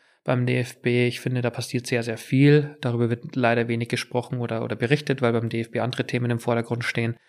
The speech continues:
Aber da gibt es tolle Mitarbeiterinnen und Mitarbeiter, die, die, die auch versuchen und die natürlich deutlich mehr Wissen haben als ich,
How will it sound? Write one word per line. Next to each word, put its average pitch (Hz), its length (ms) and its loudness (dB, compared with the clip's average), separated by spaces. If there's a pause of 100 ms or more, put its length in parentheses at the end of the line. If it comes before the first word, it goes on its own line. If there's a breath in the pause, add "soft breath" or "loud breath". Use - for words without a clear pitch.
(440)
Aber 120 240 6
da 120 140 6
gibt 123 200 2
es 120 100 -2
tolle 117 540 4
Mitarbeiterinnen 117 760 0
und 113 80 2
Mitarbeiter, 113 500 -2
die, 117 420 -6 (720)
die, 127 120 6
die 123 460 4
auch 165 380 10
versuchen 147 680 8
und 123 120 4
die 131 60 6
natürlich 123 360 2
deutlich 131 280 6
mehr 123 180 4
Wissen 127 240 0
haben 117 140 0
als 113 180 -4
ich, 123 420 -4